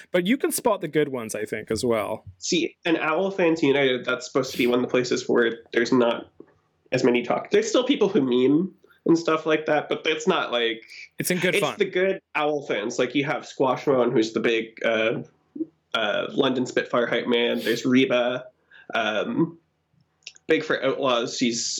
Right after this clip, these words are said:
Speaker 2: uh, supports Bonnie a lot. Um, she also, she also knows Craig and Gerbeagley. <laughs> Like, she knows some people that we know. It's kind of interesting. Um, but yeah, it's got a lot of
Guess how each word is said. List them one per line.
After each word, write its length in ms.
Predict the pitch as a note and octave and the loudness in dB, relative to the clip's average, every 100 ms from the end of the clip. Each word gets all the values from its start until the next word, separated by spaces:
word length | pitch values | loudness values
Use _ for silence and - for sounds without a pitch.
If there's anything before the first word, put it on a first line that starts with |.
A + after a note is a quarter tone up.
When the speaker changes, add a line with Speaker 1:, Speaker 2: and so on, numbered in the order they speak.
| - | -2
Speaker 2:
uh, 400 | A#2 F2 E2+ G2+ | -2 0 -2 -4
supports 640 | - B2 - A#2+ A2+ - | -4 -2 2 2 0 -6
Bonnie 400 | - A#2 A2 G#2+ | -2 0 2 0
a 60 | G#2 | 0
lot. 340 | G2+ G2+ - - - | 0 0 -2 -6 -4
Um, 520 | G2+ F#2+ - - - _ _ _ _ _ _ _ - - | -2 -2 -6 -10 -14 _ _ _ _ _ _ _ -10 0
she 140 | D#3 | 4
also, 460 | D3+ D3+ C3+ A#2+ - | 4 2 2 0 -2
she 160 | - B2+ | 0 0
also 240 | C3 C#3+ | 2 2
knows 220 | A#2+ A#2 - | 2 0 -2
Craig 280 | A2+ G#2 - | -2 -2 -2
and 360 | G2 G2 C3+ - _ _ _ _ | -4 0 0 -2 _ _ _ _
Gerbeagley. 680 | A#2 A2+ A2 A2 G#2 A2 D3 - - | -2 2 2 4 2 2 -2 -8 -6
<laughs> 160 | - - - - - | -4 -4 -6 -4 0
Like, 200 | - - | 2 2
she 180 | F3+ | 0
knows 260 | D#3 E3 F#3 | 2 2 2
some 140 | E3+ | -2
people 380 | D#3 D3+ C#3+ C#3 | -4 -2 0 0
that 160 | C3 - | -2 -2
we 160 | B2 | -2
know. 120 | G2 - | -2 -6
It's 180 | - - | -10 -6
kind 160 | A2+ | -6
of 80 | A#2+ | -4
interesting. 560 | A#2+ - - - - - - - - - - - | -6 -4 -4 -4 -6 -6 -8 -6 -2 -2 -4 -4
Um, 600 | C3+ B2+ A2+ G#2 - - - _ _ _ _ _ _ _ - - | -2 0 -2 -4 -8 -12 -14 _ _ _ _ _ _ _ -4 2
but 120 | C3+ | 2
yeah, 160 | B2+ | 2
it's 180 | A2+ B2 | 0 -2
got 140 | D3+ C3 | 0 2
a 60 | |
lot 140 | C3 | 2
of 140 | C3+ | 2